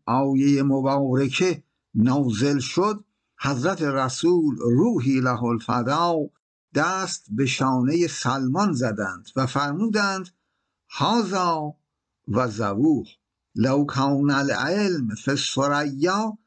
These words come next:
لناله رجال من ابناء فارس.» پس معلوم شد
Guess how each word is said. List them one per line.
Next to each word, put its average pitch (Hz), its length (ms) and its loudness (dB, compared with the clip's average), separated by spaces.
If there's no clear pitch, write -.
لناله 147 1000 0
رجال 151 600 0
من 120 180 4
ابناء 113 600 0
فارس.» - 520 -4
پس 143 260 -4
معلوم 151 640 0
شد - 360 -4